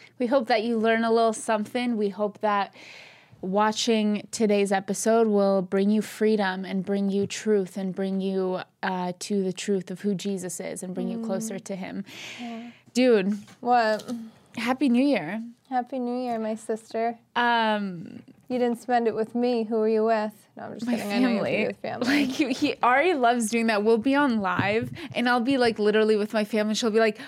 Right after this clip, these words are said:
Speaker 1: "Where are you?" And, like, make it seem like I'm out doing something with a guy. I don't know what she's <laughs> trying to get at. I'm
Speaker 2: That
Speaker 1: like, "I'm
Speaker 2: domestic
Speaker 1: alone."
Speaker 2: partnership.
Speaker 1: Um, so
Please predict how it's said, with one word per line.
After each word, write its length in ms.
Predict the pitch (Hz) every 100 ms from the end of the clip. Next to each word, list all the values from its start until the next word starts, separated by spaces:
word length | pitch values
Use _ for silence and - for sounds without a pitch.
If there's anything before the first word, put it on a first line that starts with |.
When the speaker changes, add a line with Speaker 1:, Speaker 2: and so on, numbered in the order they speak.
| -
Speaker 1:
"Where 320 | 202 220 214 208
are 160 | 226
you?" 640 | 302 269 208 175 170 220 233 -
And, 160 | 285
like, 240 | 277 240 240
make 220 | 262 277
it 140 | 285
seem 340 | - 302 311 285
like 160 | 262
I'm 200 | 233 208 -
out 320 | 220 240 202
doing 240 | 240 240 240
something 420 | 254 226 240 220
with 160 | 214 247
a 60 |
guy. 160 | 214 226
I 120 | 254
don't 260 | 302 285 226
know 160 | 254 269
what 240 | 262 381
she's 480 | - 294 277 - 349 480 605
<laughs> 200 | 571 330
trying 400 | 285 311 330 262
to 60 |
get 160 | 262 269
at. 160 | 240 226
I'm 40 |
Speaker 2:
That 40 | 247
Speaker 1:
like, 120 | 226
"I'm 260 | 220 226 247
Speaker 2:
domestic 200 | 269 285
Speaker 1:
alone." 520 | 302 269 247 226 226
Speaker 2:
partnership. 440 | 226 226 226 233 - 339 - -
Speaker 1:
Um, 840 | 240 254 233 220 214 208 202 226 - - - _ _ _
so 680 | - - 254 240 226 220